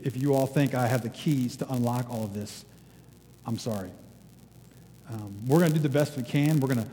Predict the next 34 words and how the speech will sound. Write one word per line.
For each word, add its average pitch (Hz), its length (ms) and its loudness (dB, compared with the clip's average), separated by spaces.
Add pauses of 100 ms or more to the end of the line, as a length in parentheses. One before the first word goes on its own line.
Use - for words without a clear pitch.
(140)
we're 139 100 -2
gonna 120 160 2
make 131 400 2 (600)
what 127 200 0
I 123 120 0
believe 123 420 0
God's 120 340 0
called 131 360 -6
us 120 120 -10
to - 100 -12
do. 113 320 -2 (640)
Here's 175 240 10
one 156 160 4
of 139 40 6
the 127 120 2
things 135 220 4
that, 113 200 0 (520)
it, 139 440 -4
what 131 160 -4
scares 170 420 4
me 110 220 2
about 107 260 -4
prophecy 110 420 -6
is 101 220 -8
this. 104 440 -10 (120)
When 117 140 0
you 131 100 2
get 139 140 0
into 117 200 0 (200)
the 127 60 -4
book 120 180 -2
of 117 100 -4
Revelation, 110 720 0
which 117 260 -8